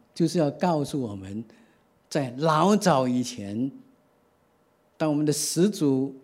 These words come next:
被欺骗的那一场属灵征战，耶稣已经胜过了，就是解决了那一场属灵征战里面所带来的所有不好的结果，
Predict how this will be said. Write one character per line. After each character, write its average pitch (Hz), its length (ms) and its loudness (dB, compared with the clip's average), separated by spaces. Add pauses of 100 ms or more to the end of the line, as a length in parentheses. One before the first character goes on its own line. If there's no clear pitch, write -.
(260)
被 175 160 4
欺 175 320 -2
骗 170 180 4
的 135 80 2
那 180 240 2
一 202 60 4
场 127 260 0
属 123 160 -4
灵 135 180 0
征 156 300 2
战， 147 380 2 (560)
耶 147 160 0
稣 151 400 -2 (260)
已 113 140 -8
经 131 420 -4 (260)
胜 113 540 -4
过 113 220 -6
了， 92 80 -14 (120)
就 - 120 -10
是 - 140 -6 (340)
解 208 280 2
决 202 240 6
了 208 140 8
那 180 180 2
一 185 120 4
场 123 240 -2 (260)
属 160 460 0
灵 165 260 4
征 202 320 4
战 175 240 2
里 120 100 0
面 139 220 2 (160)
所 139 180 0 (300)
带 214 300 10
来 160 340 4
的 160 420 4 (140)
所 156 400 2
有 127 220 4
不 165 200 -2
好 107 240 -4
的 110 120 -6
结 110 260 -6
果， 110 260 -10